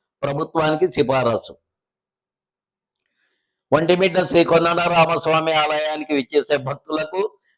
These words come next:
నిరంతరాయంగా అన్నప్రసాదాలు అందించేందుకు నాలుగు పాయింట్ మూడు ఐదు కోట్లు కేటాయించినట్లు టీటీడీ చైర్మన్ శ్రీ బిఆర్ నాయుడు చెప్పారు. తిరుమలలో అన్నమయ భవనంలో మంగళవారం టీటీడీ ధర్మకర్తల మండలి సమావేశం జరిగింది.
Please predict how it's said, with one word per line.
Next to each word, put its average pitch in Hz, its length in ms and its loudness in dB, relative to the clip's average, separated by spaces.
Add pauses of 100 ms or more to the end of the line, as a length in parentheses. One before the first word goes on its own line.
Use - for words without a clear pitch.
నిరంతరాయంగా 165 720 2
అన్నప్రసాదాలు 156 760 0
అందించేందుకు 147 680 -2
నాలుగు 143 380 -6
పాయింట్ 151 340 -6
మూడు 139 280 -2
ఐదు 139 260 -4
కోట్లు 151 340 -14 (100)
కేటాయించినట్లు 147 840 -4 (520)
టీటీడీ 170 360 4
చైర్మన్ 160 540 2
శ్రీ 143 200 6
బిఆర్ 147 460 4
నాయుడు 143 260 4
చెప్పారు. 135 500 -2 (440)
తిరుమలలో 160 720 4 (300)
అన్నమయ 165 440 2
భవనంలో 156 560 4
మంగళవారం 151 580 2
టీటీడీ 147 440 0
ధర్మకర్తల 143 760 -4
మండలి 143 380 0
సమావేశం 139 640 -2
జరిగింది. 139 420 4